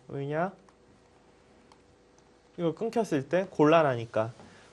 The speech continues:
허영우 선수의 생각은 베개 모양을 없애면서, 지금 흙은 확정 가면에서 반면으로 조금 불리한 정도이기 때문에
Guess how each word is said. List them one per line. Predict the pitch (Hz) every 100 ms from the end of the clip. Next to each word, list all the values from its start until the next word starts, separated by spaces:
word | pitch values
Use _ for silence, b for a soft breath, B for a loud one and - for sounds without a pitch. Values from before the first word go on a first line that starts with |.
| -
허영우 | 185 196 202
선수의 | 190 180 185 170
생각은 | 180 160 156 170
베개 | 151 127 127 202
모양을 | 156 131 143 151 170
없애면서, | 139 120 - 175 147 123 139 151 131 B B B
지금 | - 175
흙은 | 269 247 240 220
확정 | 190 240 285 277
가면에서 | 226 180 156 143 135 135 131 113 B B B
반면으로 | - 160 175 247 277 262 233 220 -
조금 | - _ - 311
불리한 | 269 185 180 190
정도이기 | 156 143 147 147
때문에 | 147 131 135 160 123